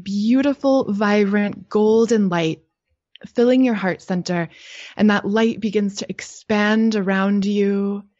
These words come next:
clearing out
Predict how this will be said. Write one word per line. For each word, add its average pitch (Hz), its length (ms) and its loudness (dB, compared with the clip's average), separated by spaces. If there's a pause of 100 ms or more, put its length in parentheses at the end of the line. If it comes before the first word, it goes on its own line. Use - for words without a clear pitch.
(920)
clearing 320 800 2
out 185 560 -2